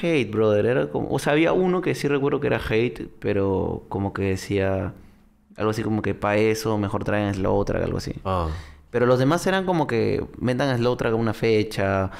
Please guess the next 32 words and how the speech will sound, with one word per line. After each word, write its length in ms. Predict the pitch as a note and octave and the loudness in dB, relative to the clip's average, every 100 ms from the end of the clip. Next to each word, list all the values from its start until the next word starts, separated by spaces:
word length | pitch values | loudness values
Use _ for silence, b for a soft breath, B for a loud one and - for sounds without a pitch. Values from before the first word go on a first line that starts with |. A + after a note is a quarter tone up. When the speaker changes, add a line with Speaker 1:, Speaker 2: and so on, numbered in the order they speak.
| B B - | B B -6
Speaker 1:
o, 320 | G2+ G2 F#2+ | 0 2 2
"Queremos 320 | G2+ G#2 A#2 | 0 0 0
Slow 340 | A#2+ A2 A2+ G#2+ | 0 2 2 4
Track, 140 | G#2 | 2
por 100 | G2 | 0
favor, 220 | - G2 | 0 -2
tráiganlo". 800 | G2 G#2 G#2+ G#2 G2 G2 F#2+ F#2+ G2 | 0 0 2 2 0 0 0 0 0
No, 80 | |
Speaker 2:
Claro. 160 | A#2 C3 | 2 4
Speaker 1:
no 100 | D3 | 4
era 100 | D#3 | 2
Speaker 2:
O 60 | E3 | 2
Speaker 1:
como 120 | D#3+ | 4
Speaker 2:
sea, 100 | F3 | 6
no 100 | F#3 | 6
Speaker 1:
que 40 | - | 6
Speaker 2:
mala 220 | E3 D3 | 6 6
onda, 300 | C3 G#2+ G2+ | 4 4 4
Speaker 1:
no 60 | |
es 60 | G3 | 6
Speaker 2:
no, 40 | |
Speaker 1:
mala 200 | A#2+ C#3+ D3 | 6 6 6
onda, 280 | C3 G#2+ | 6 4
Speaker 2:
claro. 160 | - - | 4 4
Speaker 1:
cero 120 | F3 | 4
mala 240 | F3 D3 C3+ | 2 4 4
onda, 200 | A#2+ G#2 | 2 0
cero 220 | - C#3+ | 0 0
mala 240 | C#3+ A2+ A2+ | 2 2 2
onda, 180 | A2 | 2
en 60 | G2+ | 2
verdad. 280 | G#2 G#2 | 4 2